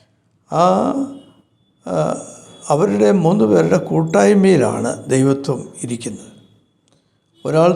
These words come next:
തന്നെയല്ല ദൈവം, മൂന്ന് പേരും ദൈവമാണ്.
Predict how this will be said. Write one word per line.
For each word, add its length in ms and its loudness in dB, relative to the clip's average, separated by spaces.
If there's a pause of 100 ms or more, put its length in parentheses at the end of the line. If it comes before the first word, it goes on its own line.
തന്നെയല്ല 540 4 (140)
ദൈവം, 260 -2 (640)
മൂന്ന് 220 2
പേരും 360 4
ദൈവമാണ്. 580 2